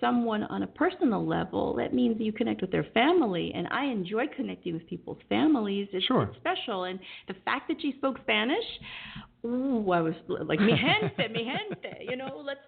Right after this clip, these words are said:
Speaker 1: talk." And she and I hit it off. And, and, you know, she was like, "Oh, you know, it's so nice to meet friends in Anguilla." And so we invited them to go back to our hotel
Speaker 2: Yeah, we were
Speaker 1: suite.
Speaker 2: gonna, we were gonna, I was gonna play the piano.
Speaker 1: We were
Speaker 2: We were
Speaker 1: gonna
Speaker 2: gonna have,
Speaker 1: entertain
Speaker 2: have
Speaker 1: them back
Speaker 2: drinks.
Speaker 1: at our hotel suite after that beautiful party that Mister Rizzuto,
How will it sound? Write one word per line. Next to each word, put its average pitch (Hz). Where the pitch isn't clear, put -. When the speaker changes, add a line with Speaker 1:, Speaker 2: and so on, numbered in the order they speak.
Speaker 1:
talk." 330
And 214
she 262
and 247
I 208
hit 233
it 233
off. 254
And, 196
and, 185
you 196
know, 190
she 233
was 220
like, 214
"Oh, 370
you 320
know, 320
it's -
so 370
nice 359
to 339
meet 330
friends 277
in 226
Anguilla." 247
And 247
so 240
we 240
invited 247
them 226
to 214
go 208
back 208
to 233
our 269
hotel 208
Speaker 2:
Yeah, 254
we 160
were 175
Speaker 1:
suite. 185
Speaker 2:
gonna, 180
we 202
were 175
gonna, 170
I 156
was 151
gonna 135
play 131
the 110
piano. 240
Speaker 1:
We -
were -
Speaker 2:
We 226
were 147
Speaker 1:
gonna 139
Speaker 2:
gonna 139
have, 131
Speaker 1:
entertain 135
Speaker 2:
have 135
Speaker 1:
them 294
back 208
Speaker 2:
drinks. 233
Speaker 1:
at 233
our 262
hotel 240
suite 240
after 320
that -
beautiful 214
party 196
that 190
Mister 175
Rizzuto, 170